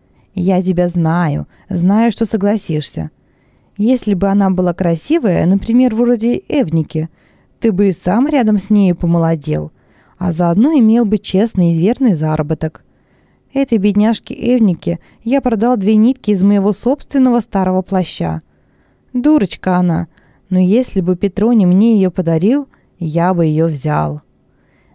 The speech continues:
Да-да, Хелон, сын Хелона, ты потерял отца и мать, ты сирота, так купи же себе в утешение хотя бы рабыню. Ей, правда, надо где-то жить. Ну что ж,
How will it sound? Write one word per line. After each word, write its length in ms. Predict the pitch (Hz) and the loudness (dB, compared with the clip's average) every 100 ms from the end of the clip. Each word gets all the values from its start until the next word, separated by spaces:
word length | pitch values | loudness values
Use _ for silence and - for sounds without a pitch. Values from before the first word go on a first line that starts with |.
| - | -6
Да-да, 600 | 151 170 160 165 214 185 | -2 0 0 0 2 0
Хелон, 520 | - 175 170 220 262 | -2 0 2 2 0
сын 280 | - 208 208 | -2 -2 0
Хелона, 640 | - 190 170 185 160 156 _ _ _ _ - | 0 0 2 0 -2 -4 _ _ _ _ -4
ты 140 | 277 | -2
потерял 440 | 294 240 196 185 185 | -2 -2 0 2 0
отца 340 | 175 - 185 | -2 -2 0
и 60 | 185 | 0
мать, 440 | 156 170 156 - _ _ - | 0 0 -2 -6 _ _ -2
ты 120 | 226 | -2
сирота, 680 | 185 208 190 - 175 180 156 _ _ _ | 0 0 0 -2 -2 -2 -4 _ _ _
так 180 | - - | -6 -2
купи 360 | 247 226 269 240 | -4 0 2 2
же 120 | 214 | -2
себе 300 | - 165 226 | -4 -2 0
в 40 | |
утешение 760 | 208 220 190 165 226 202 185 180 | 0 0 -2 0 2 2 2 0
хотя 280 | 180 190 | -2 -2
бы 120 | 175 175 | -2 0
рабыню. 600 | 180 156 190 185 151 151 _ _ _ _ _ _ _ 233 | 0 0 0 0 -2 -6 _ _ _ _ _ _ _ -10
Ей, 260 | 233 254 | -2 0
правда, 600 | - 240 214 202 220 214 | 0 -2 0 0 0 0
надо 280 | 220 226 226 | 2 2 0
где-то 300 | 214 233 240 | -2 0 0
жить. 380 | 220 330 - - _ _ _ _ 392 | 0 -4 -4 -16 _ _ _ _ -6
Ну 140 | 392 | -6
что 340 | - - 156 | -6 -4 -4
ж, 140 | 151 | -4